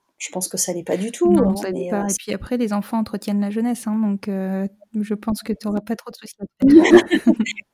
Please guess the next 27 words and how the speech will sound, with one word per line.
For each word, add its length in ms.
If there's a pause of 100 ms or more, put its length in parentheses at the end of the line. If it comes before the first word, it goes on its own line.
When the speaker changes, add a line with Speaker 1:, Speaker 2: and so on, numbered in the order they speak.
Speaker 1:
C'est 120
ce 80
que 200
tout 80
le 60
monde 240
me 380
dit, 120
ouais. 240 (680)
Mais 280
voilà. 260
Et, 300
et 80
au 80
quotidien, 400 (140)
je 40
me 40
sens 240
pas 140
vieille, 360
hein, 140
du 160
tout. 240
C'est 240
juste, 420
ça 160
m'a, 320